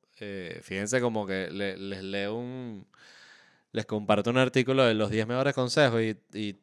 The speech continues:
y de, de cuatro, tres he dicho que son una mierda. Em, este me parece muy mal consejo, el de la vulnerabilidad. Yo creo que vulnerabilidad hay que mostrar, pero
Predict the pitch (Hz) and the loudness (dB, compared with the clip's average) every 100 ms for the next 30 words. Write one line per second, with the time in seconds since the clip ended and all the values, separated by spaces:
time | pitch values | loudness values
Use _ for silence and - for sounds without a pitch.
0 | _ 110 104 101 98 90 107 - 143 139 | _ -6 -2 0 -2 -2 -4 6 6 6
1 | 117 110 - 110 107 117 123 - 127 117 | 2 0 0 0 2 2 0 0 -2 -2
2 | 110 110 113 113 95 92 _ - - - | -4 -6 -6 -6 -8 -12 _ -20 -20 -20
3 | _ - 131 127 123 120 113 110 110 127 | _ 4 8 10 8 6 2 -4 -4 -2
4 | 117 165 170 123 107 139 143 139 131 131 | 2 2 4 4 2 0 -2 -2 0 0
5 | 123 117 113 127 120 104 104 101 98 95 | 0 2 2 2 2 2 0 -2 -4 -2
6 | 92 85 82 76 82 101 127 135 139 143 | -2 -2 -4 -4 -6 -6 -2 -2 2 2
7 | 127 - 120 123 123 120 120 120 120 120 | 2 0 -6 -4 -2 -2 -2 -2 0 0
8 | 127 143 160 127 156 160 170 170 160 131 | 0 0 -2 -4 0 2 2 2 0 0
9 | 113 | -4